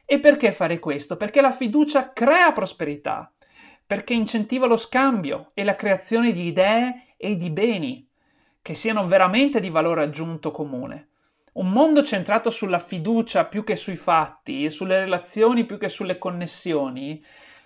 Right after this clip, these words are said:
sulla comprensione più che sulle conoscenze, avrebbe più opportunità di risolvere la triplice crisi della crescita, diminuendo quindi i consumi, migliorando la collaborazione sociale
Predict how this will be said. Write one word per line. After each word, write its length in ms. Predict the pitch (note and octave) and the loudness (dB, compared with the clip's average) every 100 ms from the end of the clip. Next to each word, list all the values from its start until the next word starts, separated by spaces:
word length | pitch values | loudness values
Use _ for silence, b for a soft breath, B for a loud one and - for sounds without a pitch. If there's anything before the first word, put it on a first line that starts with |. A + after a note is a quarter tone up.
| b | b
sulla 300 | - A3 A3 | -6 0 0
comprensione 920 | G#3+ A#3 G#3 G#3 F#3+ - B3+ C#4 A#3 | 2 0 0 -2 -4 0 8 8 6
più 120 | F3+ | -2
che 120 | E3+ E3 | -6 -8
sulle 260 | - D#3+ | -6 -6
conoscenze, 1000 | D#3+ D3+ D#3 - C#3 C3+ D3+ C3 C#3 F3+ b b b b | -4 -8 -8 -8 -10 -10 -12 -6 -4 -6 b b b b
avrebbe 360 | - G#3 C#4 G#3 | 2 6 6 4
più 200 | - D4+ | 6 4
opportunità 640 | D4 A#3 A3+ G#3 F#3 B3 | 6 4 2 -2 0 0
di 100 | A#3 | 2
risolvere 960 | F#3+ D#3+ G3 F#3 E3+ F3+ F3+ E3+ E3 _ | -2 0 2 2 4 4 4 2 -4 _
la 180 | - D#3 | -6 -4
triplice 560 | - G#3+ G3 F#3 - F3+ | -2 -2 -2 -6 -10 -8
crisi 320 | E3 F3 E3 | -4 -4 -2
della 200 | E3 D#3 | -2 -4
crescita, 680 | D#3 D#3+ D3 D3 - C3 C3+ _ _ | -2 -4 -4 -6 -8 -8 -8 _ _
diminuendo 580 | E3 E3+ F3+ G3+ G#3 F3 | -8 -4 -2 -2 0 -2
quindi 220 | F3 E3 | -2 -6
i 40 | |
consumi, 720 | D3+ E3+ D#3+ - C#4 B3+ B3+ B3+ | -6 -6 -4 0 2 4 2 0
migliorando 560 | G3+ G#3 F#3+ F#3+ G3 | 2 4 6 4 2
la 120 | E3 | -2
collaborazione 600 | D#3+ E3+ D3+ D3+ D3+ E3+ | -2 -4 -2 -4 -6 -10
sociale 720 | D#3 - - B3 B3 C4 C#4 | -10 -12 -4 -2 0 2 0